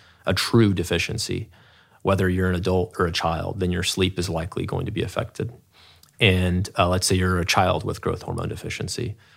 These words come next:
Once that is replaced with therapy, your sleep is gonna get significantly better.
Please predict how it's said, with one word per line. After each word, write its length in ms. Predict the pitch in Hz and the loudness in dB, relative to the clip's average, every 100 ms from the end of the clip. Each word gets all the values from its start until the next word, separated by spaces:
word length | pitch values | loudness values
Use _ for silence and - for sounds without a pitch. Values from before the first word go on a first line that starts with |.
| - - | -20 -4
Once 360 | 101 98 98 - | 2 2 2 2
that 180 | 90 | 2
is 340 | 85 82 - - - | 0 -2 -2 -4 -6
replaced 640 | - 87 - 90 85 - | -6 -2 2 2 2 -2
with 140 | - 87 | -2 -2
therapy, 600 | - 87 85 - - - - - _ | 0 0 0 -6 -8 -10 -16 -20 _
your 140 | 104 92 | 0 2
sleep 280 | - 95 | 2 0
is 120 | 90 - | 0 0
gonna 180 | 82 | 0
get 140 | 85 - | 0 -2
significantly 580 | - 82 80 - - 90 | -2 -2 -4 -8 -6 -4
better. 420 | 82 82 90 | -2 -2 -4